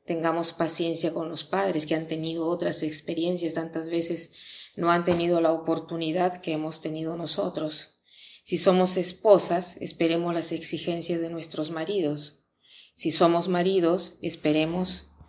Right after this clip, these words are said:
a nuestras esposas que para prepararse se demoran tanto.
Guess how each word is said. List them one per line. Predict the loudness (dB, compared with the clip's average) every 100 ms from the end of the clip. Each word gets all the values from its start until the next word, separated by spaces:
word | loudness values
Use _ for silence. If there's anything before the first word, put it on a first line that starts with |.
| _ _ _
a | -2
nuestras | 0 0 0 -2 -2
esposas | 0 2 4 2 0 -4 -6 -12 _
que | -10 -2
para | 0 0
prepararse | 2 0 2 0 0 0 0
se | -2 -4
demoran | -4 -4 -4 -4 -6
tanto. | -4 -4 -4 -8 -10 -14